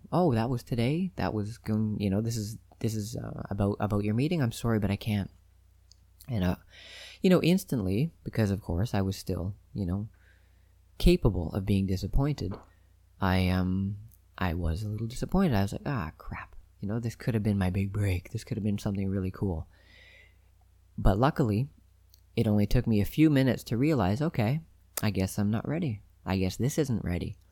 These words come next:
And so, here we go. Um, we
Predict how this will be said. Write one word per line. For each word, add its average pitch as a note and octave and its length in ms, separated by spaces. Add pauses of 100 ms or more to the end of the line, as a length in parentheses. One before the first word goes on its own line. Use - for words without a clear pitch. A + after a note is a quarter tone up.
(640)
And G2+ 140
so, G2 500 (420)
here D#2+ 160
we G2+ 100
go. D3+ 260 (1160)
Um, F2+ 600
we G2+ 160